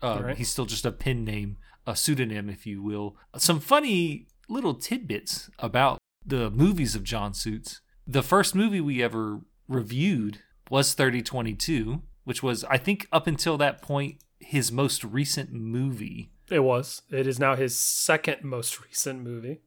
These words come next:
Speaker 2: Yep.
Speaker 1: Yeah, that had been released. And then for our twenty-fifth episode, we decided to go back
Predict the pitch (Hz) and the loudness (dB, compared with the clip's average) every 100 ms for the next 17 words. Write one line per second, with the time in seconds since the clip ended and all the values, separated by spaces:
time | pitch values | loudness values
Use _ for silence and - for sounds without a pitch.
0 | - 131 - 131 101 - 123 123 127 127 | -16 -14 -2 0 0 2 4 6 4 2
1 | 117 113 104 117 107 - - _ - 143 | -2 -2 -2 -4 -4 -8 -12 _ -4 0
2 | 131 165 160 160 151 175 151 131 - 175 | 2 2 2 -2 -2 2 4 4 0 0
3 | 143 127 247 269 139 - - - 101 95 | 0 0 -2 0 0 0 -4 -4 -4 -6
4 | 98 110 110 101 110 - 127 120 110 117 | -6 -6 -6 -6 -2 2 2 0 -2 -4
5 | 113 110 95 147 143 - - | -4 -4 0 0 0 -2 -12